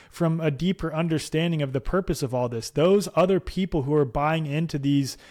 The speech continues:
illusory belief systems and disempowering belief systems, they are also creations of God. And when we start behaving in nasty way towards them, we're not reflecting the love of God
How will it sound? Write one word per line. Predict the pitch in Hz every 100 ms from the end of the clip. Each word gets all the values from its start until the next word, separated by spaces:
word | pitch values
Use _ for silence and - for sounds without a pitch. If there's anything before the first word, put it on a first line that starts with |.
| - - _ _ -
illusory | 151 139 175 - 175 170 165
belief | 135 139 160 196
systems | - 160 147 - 147 143 127
and | 131
disempowering | 135 175 170 156 160 165 156
belief | 135 156 202
systems, | - 143 - 143 120
they | 147
are | 180 170
also | 143 190 190 175
creations | 156 - 143 139 135 135 123
of | 117
God. | 127 110 101 - _ _ _ _ _ _ _ _ _ _ -
And | 156 156 151
when | 151 147 160
we | 165
start | 170 - 175 185 - _ _ _ _ _ _ -
behaving | 139 156 - 160 180 175 160
in | 147 143 139
nasty | 147 175 - 156
way | 131 151 190
towards | - 143 131 113
them, | 127 127
we're | 123
not | 151 180 160
reflecting | 151 - 151 151 165 147
the | 131
love | 123 131 127
of | 120
God | 110 120 107